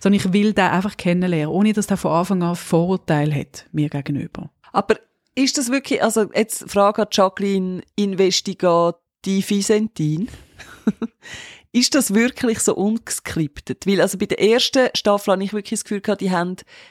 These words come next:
Speaker 2: genau die Pärchen, die gut zusammenpassen, haben es genau zusammengesetzt und die sind dann auch zusammengekommen. Im dümmsten Fall hast du sonst einen Mix von Leuten und die sagen einander überhaupt nicht zu. Das ka-, das passiert ja nicht in so einer Sendung, oder? Da findet sich ja immer etwas.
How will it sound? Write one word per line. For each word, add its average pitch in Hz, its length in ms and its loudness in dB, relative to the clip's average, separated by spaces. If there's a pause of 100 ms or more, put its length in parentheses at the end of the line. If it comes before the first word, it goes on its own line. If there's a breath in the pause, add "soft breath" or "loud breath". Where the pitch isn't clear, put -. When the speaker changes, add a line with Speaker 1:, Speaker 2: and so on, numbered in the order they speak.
(120 loud breath)
Speaker 2:
genau 208 300 4
die 233 180 0
Pärchen, 220 360 2
die 196 80 0
gut 196 320 -2
zusammenpassen, 185 840 0
haben 185 160 2
es 190 100 -4
genau 185 300 0
zusammengesetzt 175 840 -2
und 175 140 -6
die 196 80 -2
sind 190 260 -2
dann 175 120 2
auch 165 100 -2
zusammengekommen. 156 600 -2 (460 loud breath)
Im 190 260 0 (200)
dümmsten 214 300 0
Fall 202 220 4
hast 185 200 2
du 196 60 2
sonst 180 120 -4
einen 175 160 0
Mix - 460 -2
von 180 220 0
Leuten 190 560 -2 (380 soft breath)
und 190 460 -2
die 185 100 0
sagen 180 280 2
einander 170 340 0
überhaupt 160 420 0
nicht 160 180 -2
zu. 170 240 0 (100)
Das - 180 -4
ka-, - 220 -4
das - 140 -8
passiert 196 500 0
ja 208 80 4
nicht 180 280 0
in 185 60 -2
so 180 120 0
einer 180 240 -4
Sendung, 123 440 -4
oder? 156 180 -6
Da 170 80 -4
findet 175 260 -2
sich - 140 -6
ja 175 80 0
immer 190 300 0
etwas. - 540 -6